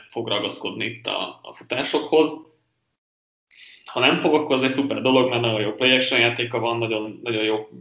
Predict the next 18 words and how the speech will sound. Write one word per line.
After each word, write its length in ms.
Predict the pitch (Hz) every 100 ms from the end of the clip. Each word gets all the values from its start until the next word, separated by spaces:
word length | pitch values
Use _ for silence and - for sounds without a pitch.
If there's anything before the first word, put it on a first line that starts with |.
| - - - _ _
passzjátékokat, 1000 | 120 117 120 113 113 110 110 - - _
ö, 280 | 110 104 101
tud 260 | 117 110 110
felrajzolni, 1080 | - 113 120 135 139 147 156 156 151 - -
úgyhogy, 540 | - - - 101 113
ö, 400 | 113 107 104 113 113 - _
úgyhogy 280 | 120 - 113
ez, 260 | 104 -
ez, 220 | - - 110
ez 120 | 113
mindenképpen 720 | 117 98 - - - 87 - _ _ _
pozitívum. 880 | - 139 139 139 139 135 139 135 -
Remélem, 420 | - 110 101 107 110
hogy, 160 | 107
hogy 220 | 117 110
kicsit 260 | - - -
elengedi 420 | 98 90 95 107
a 360 | 104 98 -